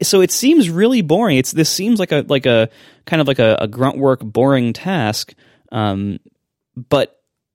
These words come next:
I really have gotten a lot of significant value out of just, you know, selectively adding a few bits of logging and a few metric collection things here and there. Um, and there is this, also this whole other system I wanted to mention that I haven't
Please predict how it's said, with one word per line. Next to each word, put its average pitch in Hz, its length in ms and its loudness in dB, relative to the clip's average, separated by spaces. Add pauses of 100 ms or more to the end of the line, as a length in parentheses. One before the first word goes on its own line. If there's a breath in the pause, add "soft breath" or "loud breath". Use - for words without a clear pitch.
(100)
I 147 100 -2
really 165 340 2
have 190 100 0
gotten 147 260 -2
a 123 60 -2
lot 139 400 -4
of 131 100 -6
significant 135 640 -2
value 120 400 -2
out 110 200 -2
of 104 240 -6 (320 soft breath)
just, - 180 -8 (160)
you 147 100 0
know, 113 60 0
selectively 139 560 0
adding 123 320 -2
a 98 60 -8
few 131 260 -2
bits 135 220 -2
of 127 80 -2
logging 120 400 -2
and 104 100 -2
a 104 40 -4
few 123 240 -2
metric 113 340 -4
collection 117 320 -6
things 113 300 -6
here 110 220 -4
and 98 140 -4
there. 127 320 -6 (580 soft breath)
Um, 104 440 -4
and 117 240 0 (420)
there 139 140 2
is 240 140 2
this, 151 100 -2
also 143 260 -4
this 120 100 -6
whole 131 220 -2
other 156 100 -2
system 113 280 -4
I 110 40 -2
wanted 110 200 -2
to 104 80 -10
mention 110 320 -2
that 101 100 -4
I 90 40 -4
haven't 151 500 -6